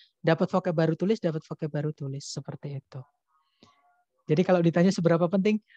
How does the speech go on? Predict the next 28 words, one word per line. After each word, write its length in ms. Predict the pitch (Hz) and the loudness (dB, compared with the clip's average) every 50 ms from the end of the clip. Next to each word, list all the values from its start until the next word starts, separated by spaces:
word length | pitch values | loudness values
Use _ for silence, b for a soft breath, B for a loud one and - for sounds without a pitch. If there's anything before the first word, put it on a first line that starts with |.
| b _ _ - | b _ _ -4
paling 400 | 170 175 175 175 175 175 165 165 | -2 0 2 2 2 0 0 0
penting, 240 | 185 175 170 180 165 151 | 0 0 0 0 -2 -2
Miss, 80 | 151 165 | -2 -4
itu 160 | 151 190 170 _ | -4 -6 -6 _
penting 240 | - 175 165 160 170 | -4 -2 -2 -2 -2
sekali, 480 | 170 170 170 165 160 151 143 135 127 - _ | -2 -4 -4 -4 -6 -6 -6 -10 -12 -16 _
kayak 240 | - 151 143 139 143 | -12 -12 -8 -8 -8
gitu. 180 | 139 - - 139 - _ _ _ _ _ _ _ _ _ _ _ _ _ _ _ _ _ - | -8 -10 -12 -14 -16 _ _ _ _ _ _ _ _ _ _ _ _ _ _ _ _ _ 0
Untuk 240 | 180 185 208 233 | 2 2 2 4
bisa 240 | 233 208 180 - 208 | 4 2 2 4 4
menentukan 480 | 196 202 202 202 196 208 - 208 196 196 | 4 4 4 4 2 0 0 0 0 0
kelas 240 | 190 196 196 190 - - | 0 -2 -4 -4 -6 -8
katanya 420 | 190 185 - 180 175 180 190 214 | -6 -4 -2 -2 -2 -2 -2 -4
apa, 240 | 233 - 208 196 185 | -6 -4 -6 -6 -4
kita 220 | - 190 - - | -6 -6 -4 -2
harus 260 | 208 190 175 160 165 - - | -2 0 0 -2 -4 -6 -4
punya, 260 | - 180 175 180 180 - _ _ _ _ _ - - | -2 0 0 0 0 -2 _ _ _ _ _ -6 -4
eh, 160 | 160 160 160 | -4 0 0
dasar 480 | 151 156 156 151 - 202 196 196 202 - _ _ _ _ _ _ _ _ _ | 2 0 0 0 -2 -2 -2 -2 -4 -8 _ _ _ _ _ _ _ _ _
di 140 | - 165 165 | -2 -2 0
vocab. 260 | - 196 185 185 185 | 2 0 0 0 0
Tapi 220 | - - 185 226 214 | 0 0 0 2 2
kalau 160 | 240 226 220 | 2 2 2
teman-teman 400 | 220 214 220 214 233 233 226 220 | 2 0 0 2 0 0 0 -2
masih 180 | - 233 220 b b b b b b _ _ - | -2 -6 -8 b b b b b b _ _ 2
minim 320 | 196 214 214 220 226 214 | 4 4 6 4 2 2
vocab, 300 | - 220 208 233 226 - | 0 -2 0 -2 -2 0
nggak 160 | - 175 175 | 0 0 0